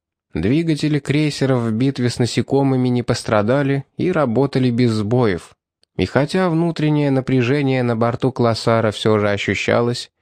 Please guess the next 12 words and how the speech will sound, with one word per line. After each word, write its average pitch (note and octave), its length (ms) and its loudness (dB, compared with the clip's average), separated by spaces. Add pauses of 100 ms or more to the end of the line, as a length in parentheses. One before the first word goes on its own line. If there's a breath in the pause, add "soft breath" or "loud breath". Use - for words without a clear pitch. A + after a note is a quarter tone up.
(160)
члены E3 500 -2
экипажа D#3 520 -2
держались C3 600 0
великолепно. A2 920 0 (500)
Деквилл A#2+ 640 0 (100)
ежедневно D3+ 680 0
проводил C#3 500 0
тренировки A#2+ 680 0
с - 160 -4
расчётами D3 600 0
боевых B2 520 0
рубок. A2 500 0